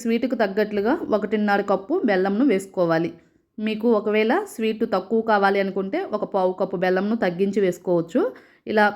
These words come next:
కప్పున్నర బెల్లం అయితే కరెక్ట్గా సరిపోతుంది. ఇలా బెల్లాన్ని వేసుకున్న తర్వాత ఇలా పైకి కిందకి ఒకసారి అంతా స్పూన్తో కానీ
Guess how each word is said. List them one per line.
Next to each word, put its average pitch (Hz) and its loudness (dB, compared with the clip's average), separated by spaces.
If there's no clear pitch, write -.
కప్పున్నర 208 0
బెల్లం 202 0
అయితే 214 -4
కరెక్ట్గా 196 -2
సరిపోతుంది. 165 0
ఇలా 233 4
బెల్లాన్ని 233 4
వేసుకున్న 233 0
తర్వాత 202 -2
ఇలా 202 2
పైకి 202 0
కిందకి 214 -2
ఒకసారి 202 2
అంతా 190 -4
స్పూన్తో 208 -6
కానీ 202 0